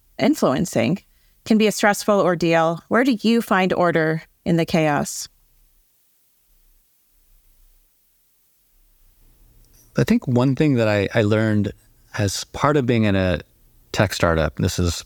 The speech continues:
Speaker 2: unrelated to G D C I, but I think it'll apply here, is that, and a lot of the things that we did, we would ask the question, so, like, "What is the decision that will help you learn fastest?" Or, "What is the decision that you can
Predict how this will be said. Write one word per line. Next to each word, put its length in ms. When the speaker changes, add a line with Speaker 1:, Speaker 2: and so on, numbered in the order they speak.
Speaker 2:
unrelated 520
to 60
G 160
D 80
C 180
I, 60
but 80
I 60
think 180
it'll 200
apply 600
here, 360
is 220
that, 320
and 140
a 100
lot 200
of 60
the 100
things 300
that 120
we 140
did, 680
we 400
would 140
ask 200
the 80
question, 340
so, 160
like, 120
"What 220
is 120
the 100
decision 500
that 220
will 120
help 240
you 100
learn 420
fastest?" 600
Or, 80
"What 140
is 120
the 80
decision 540
that 260
you 400
can 480